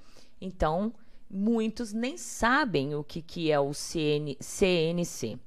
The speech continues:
que seria o C N C? É uma compreensão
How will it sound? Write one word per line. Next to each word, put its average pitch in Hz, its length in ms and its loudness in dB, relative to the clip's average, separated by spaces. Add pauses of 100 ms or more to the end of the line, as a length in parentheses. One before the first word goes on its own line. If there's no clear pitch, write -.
(680)
que 440 160 4
seria 320 440 6
o 320 60 4
C 285 200 2
N 269 180 4
C? - 340 -2 (720)
É 311 140 2
uma 381 260 0
compreensão 208 1600 0